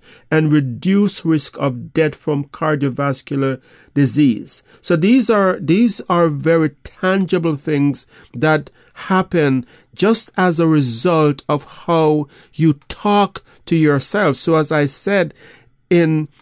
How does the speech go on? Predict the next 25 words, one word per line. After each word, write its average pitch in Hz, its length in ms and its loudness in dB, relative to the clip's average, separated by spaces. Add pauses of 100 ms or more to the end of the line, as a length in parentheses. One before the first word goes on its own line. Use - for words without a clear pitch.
(120)
in, 160 240 0
at 165 160 0
the 156 220 0
intro, 160 440 2
words 175 580 0
have 165 300 -2 (220)
energy. 175 640 -2 (380)
Everything 202 480 0
in 170 100 2
existence, 160 880 0
we 160 100 0
are 156 100 0
told 160 420 -2
in 151 80 -2
the 147 100 -4
scriptures, 143 640 -4 (760)
happen 180 540 0 (120)
or 160 240 2
is 175 180 0
in 170 140 2
existence 151 720 0
because 156 600 -2
of 151 200 -4
the 143 120 -4
power 156 720 -2